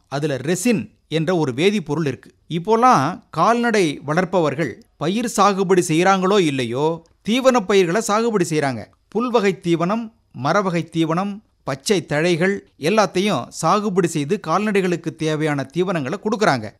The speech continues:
நான்கு மாடுகளுக்கு அரை ஏக்கர் தீவன பயிர்களை சாகுபடி செய்யணும்னு ஒரு கணக்கு. ஓர் ஏக்கர்ல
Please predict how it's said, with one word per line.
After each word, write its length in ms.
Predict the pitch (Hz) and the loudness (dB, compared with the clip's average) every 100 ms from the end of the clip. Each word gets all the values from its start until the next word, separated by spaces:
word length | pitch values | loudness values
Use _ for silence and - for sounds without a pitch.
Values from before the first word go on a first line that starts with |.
| - | -4
நான்கு 460 | 131 175 220 190 160 | 2 4 4 2 4
மாடுகளுக்கு 600 | 160 220 226 190 175 233 151 | 6 6 6 2 0 -2 0
அரை 240 | 147 180 175 | 0 0 0
ஏக்கர் 400 | 196 190 240 - | -2 -2 -4 -4
தீவன 340 | 190 208 220 | -6 -2 -2
பயிர்களை 420 | 175 170 156 165 196 | -2 -2 -2 -4 -4
சாகுபடி 480 | 165 180 196 175 | -2 -2 -2 -2
செய்யணும்னு 420 | 160 160 151 170 247 | -2 -4 -4 -4 -2
ஒரு 160 | 156 | -2
கணக்கு. 340 | 143 151 160 - _ - | -2 -6 -6 -12 _ -4
ஓர் 220 | 151 170 147 | 0 2 2
ஏக்கர்ல 460 | 196 233 202 139 | 0 0 0 0